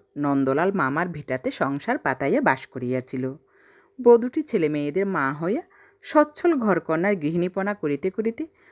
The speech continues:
প্রথম জীবনের দুঃখ কষ্টের কথা ভুলিয়া গিয়াছিল এবং সঙ্গে সঙ্গে খুঁটি দেবতার কথাও ভুলিয়াছিল। হয়তো দুঃখের মধ্য দিয়া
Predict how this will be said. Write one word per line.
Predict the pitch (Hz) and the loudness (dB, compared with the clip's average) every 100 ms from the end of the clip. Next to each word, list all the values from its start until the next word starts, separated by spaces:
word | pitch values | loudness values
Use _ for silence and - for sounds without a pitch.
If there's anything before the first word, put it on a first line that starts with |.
| _ _ | _ _
প্রথম | 254 262 311 320 | 2 2 4 4
জীবনের | 220 190 196 233 185 | 2 2 2 0 -2
দুঃখ | 156 - 202 | -4 -6 -4
কষ্টের | 220 - 262 | -6 -4 -4
কথা | - - 247 | -2 0 0
ভুলিয়া | 160 143 135 | 0 2 2
গিয়াছিল | 127 135 127 127 135 127 - _ _ _ _ - | 2 0 0 -2 -4 -4 -8 _ _ _ _ -2
এবং | 262 277 285 | 2 4 4
সঙ্গে | - 165 151 | 2 2 0
সঙ্গে | - 160 254 - _ _ _ - | -2 -2 -4 -6 _ _ _ -4
খুঁটি | 285 269 | 0 2
দেবতার | 269 285 294 311 311 | 4 4 4 0 0
কথাও | 185 185 277 359 | -2 0 2 2
ভুলিয়াছিল। | 165 147 135 131 - 139 135 151 _ _ _ _ | 0 -2 -2 -2 -6 -8 -8 -10 _ _ _ _
হয়তো | - 311 311 320 | 0 2 4 2
দুঃখের | 220 214 285 285 | 2 0 2 4
মধ্য | 196 160 202 | 2 0 0
দিয়া | 233 247 175 | 2 0 0